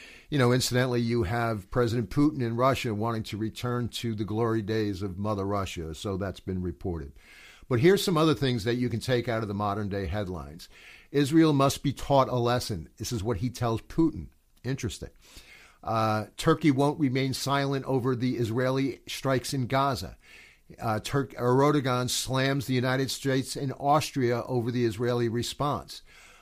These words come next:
Uh, he hits out at Israel as the Middle East conflict grows. Uh,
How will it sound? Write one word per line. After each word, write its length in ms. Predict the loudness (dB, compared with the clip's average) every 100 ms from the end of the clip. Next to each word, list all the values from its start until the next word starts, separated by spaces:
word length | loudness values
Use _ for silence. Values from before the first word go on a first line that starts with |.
| _ -6
Uh, 320 | 0 2 0
he 220 | 2 2
hits 300 | 4 0 0
out 200 | 0 0
at 120 | 0
Israel 440 | -2 0 0 0 0
as 200 | -2 -2
the 80 | -2
Middle 260 | 0 0
East 220 | 0 -2
conflict 480 | -2 -2 -2 -4 -4
grows. 560 | -2 0 2 -2 -8 -16 -20 -20 -20 -16 -6
Uh, 240 | -4